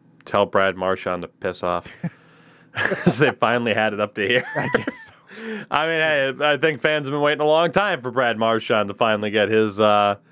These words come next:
Speaker 1: his just due, and he's finally there. But again, we'll talk about him towards the end of the show.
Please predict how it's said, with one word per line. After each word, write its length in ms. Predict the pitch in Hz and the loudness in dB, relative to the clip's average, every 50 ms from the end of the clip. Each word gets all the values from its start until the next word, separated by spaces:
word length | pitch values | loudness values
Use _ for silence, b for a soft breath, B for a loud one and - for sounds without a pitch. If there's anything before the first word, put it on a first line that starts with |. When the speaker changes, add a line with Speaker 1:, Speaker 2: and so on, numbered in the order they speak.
| b b b b b b b b b b b b b b b | b b b b b b b b b b b b b b b
Speaker 1:
his 160 | 127 127 120 98 | 2 2 2 2
just 340 | - 143 143 135 - - - | 2 2 2 2 0 -4 -6
due, 340 | 110 117 123 139 170 190 180 | -2 0 2 4 4 4 4
and 220 | 123 110 107 101 | 2 0 -2 -4
he's 200 | 107 117 113 - | -2 -2 -2 -2
finally 420 | - - 123 120 117 113 113 110 104 | 0 2 2 2 2 2 0 0 0
there. 260 | 95 98 98 123 160 | 2 2 4 4 2
But 100 | 151 139 | 2 0
again, 220 | 117 104 110 98 95 | 0 2 2 0 0
we'll 60 | 104 | 0
talk 260 | - 127 113 110 - | 0 0 0 0 0
about 220 | 117 113 107 95 92 | 0 0 0 0 0
him 260 | 127 127 131 127 120 | 0 0 0 -2 -4
towards 280 | - 123 120 110 101 95 | -2 0 0 0 0 -2
the 120 | 107 98 - | -4 -2 0
end 140 | 117 110 104 | -2 -2 -2
of 60 | 92 | -6
the 80 | 98 | -8
show. 440 | 92 - - 113 107 104 98 87 B | -8 0 2 4 4 4 2 0 B